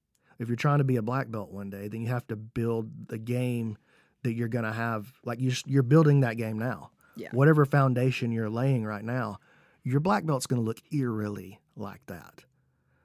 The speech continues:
Speaker 1: So, you know, y-, y-, your moves will be different, but you're training the philosophy into yourself now. You're training your movements into your body now.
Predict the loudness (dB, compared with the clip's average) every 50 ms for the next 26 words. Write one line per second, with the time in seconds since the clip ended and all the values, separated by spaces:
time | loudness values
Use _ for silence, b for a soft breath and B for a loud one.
0 | _ _ _ -6 -4 -2 -2 -2 -2 -4 -4 -6 -8 -10 -14 _ _ _ _ _
1 | _ _ _ _ -4 -4 -2 -2 -4 -8 -10 -12 -14 _ -14 -14 -12 _ -4 -4
2 | -4 -2 0 0 0 4 6 8 8 8 8 6 4 4 4 4 2 0 -4 -4
3 | -6 -8 -8 -8 -10 _ _ _ _ _ _ _ _ _ _ _ _ _ -6 -6
4 | -6 -2 0 0 0 0 0 0 2 4 4 4 4 4 4 2 0 -4 -6 -8
5 | -10 -8 -8 -6 -6 -4 -2 -2 -2 -2 -4 -4 -4 -6 -6 -4 -2 2 2 2
6 | 2 2 0 -2 -2 -4 -6 -8 -10 -12 -12 -12 -8 -8 -6 -8 -8 -10 -10 -6
7 | -4 -4 -2 -2 0 2 2 2 0 0 -4 -4 -2 2 6 6 6 6 6 2
8 | -2 -6 -8 -10 -6 -4 -2 -2 -2 -2 -4 -6 -6 -6 -6 -6 -8 -8 -10 -10
9 | -8 -10 -10 -12 -14 -20